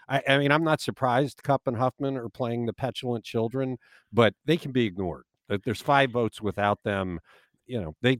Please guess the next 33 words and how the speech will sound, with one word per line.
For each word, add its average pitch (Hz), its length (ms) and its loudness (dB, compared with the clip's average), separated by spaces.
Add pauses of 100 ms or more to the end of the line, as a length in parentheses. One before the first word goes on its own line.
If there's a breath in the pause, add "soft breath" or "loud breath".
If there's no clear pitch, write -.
they 139 140 0
tried 120 300 0
to 113 80 -4
corrupt, 107 440 2
they 107 100 -4
did 196 240 -2
corrupt 95 420 0
the 90 100 -4
entire 90 400 0
system 87 480 -6
until 95 260 -6
the 82 60 -8
Supreme 104 420 -6
Court 90 300 -6
stopped - 480 -2
them. 78 340 -2 (400 soft breath)
And 92 420 0
I, 110 220 0
I 110 80 -2
just 110 240 -4
don't 117 240 0
see 120 320 -2
them 98 240 0
being 87 380 -2
the 85 80 -2
factor 87 720 0 (320)
that 95 180 0
they 92 80 2
were 85 300 0
in 80 80 -6
the 78 80 -8
first 82 340 -6
round. 87 400 -6